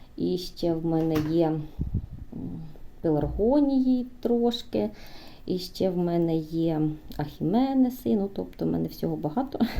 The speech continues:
<laughs> всього потрішечку. Такі в мене маленькі джунглі в квартирі, але... Вони вже дуже давно, і вони не відступають, а лише збільшуються і збільшуються.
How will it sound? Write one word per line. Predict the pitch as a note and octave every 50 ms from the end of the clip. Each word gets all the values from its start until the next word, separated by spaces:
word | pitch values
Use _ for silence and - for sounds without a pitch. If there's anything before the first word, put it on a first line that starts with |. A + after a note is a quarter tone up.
| - A3 - - - - - - - - - -
<laughs> | - - D4 - - - - - - - - - - - -
всього | - - - F#3+ G#3+ -
потрішечку. | - - E3+ - - D3+ C#3+ D3 - - - - - - - - - - - - - - - - - -
Такі | D#3 D#3 - D#3+
в | D#3+
мене | D#3 D#3+ D#3 D3+ D3+
маленькі | D3+ - F3+ E3 D#3+ D#3+ D#3 D#3 E3
джунглі | D3+ D3+ D#3 D3+ D3+ D3 C#3+ C#3+ C#3+
в | D3 -
квартирі, | - - D3+ C#3+ D#3 - - B3+ E4+ E4+ A#3 - -
але... | D#3+ D#3+ D#3+ F3+ G3+ A3+ A3+ B3 A#3 - - - - - - -
Вони | - D#3 E3 E3 D#3+
вже | D3 D3+ D3
дуже | D3 D3+ D3 D3 D3 C#3+
давно, | D3 D3 C#3+ C#3 D#3 G3+ B3+ D#4+ D#4 - -
і | - D#3+
вони | D#3 D#3 D#3 D#3+
не | D#3 D3+ D#3 D3+ D3+
відступають, | - - - - - D#3 D3+ - F#3+ A#3 C4 C#4 B3+ B3+ -
а | E3+ D3+
лише | D3+ D#3 - - - F#3 F3
збільшуються | D#3+ D#3+ E3 E3 F#3 - - - D#3+ E3+ - - - - -
і | D#3 D3+ D#3+ D#3
збільшуються. | D3+ D3+ D3 D3 D3 D3 - - E3 D#3 D3+ - - - -